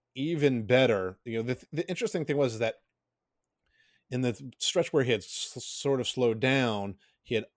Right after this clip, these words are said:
cut his strikeout rate and upped his walk rate a little bit, but wasn't producing as much. And then this past week, he had seven walks and only two strikeouts,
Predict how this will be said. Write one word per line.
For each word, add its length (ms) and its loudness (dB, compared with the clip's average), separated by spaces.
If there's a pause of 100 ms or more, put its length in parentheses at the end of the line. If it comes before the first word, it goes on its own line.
(760)
cut 220 2
his 140 0
strikeout 440 0
rate 160 0
and 100 -6
upped 140 -6
his 140 -12
walk 240 2
rate 160 6
a 40 0
little 200 -4
bit, 240 -4 (100)
but 200 -4 (120)
wasn't 360 -4
producing 460 -2
as 120 -6
much. 320 -8 (640)
And 60 -6
then 120 0
this 140 0
past 320 0
week, 200 0
he 380 -4 (200)
had 140 -12
seven 420 2
walks 320 0
and 80 -2
only 280 -4
two 280 -6
strikeouts, 920 -2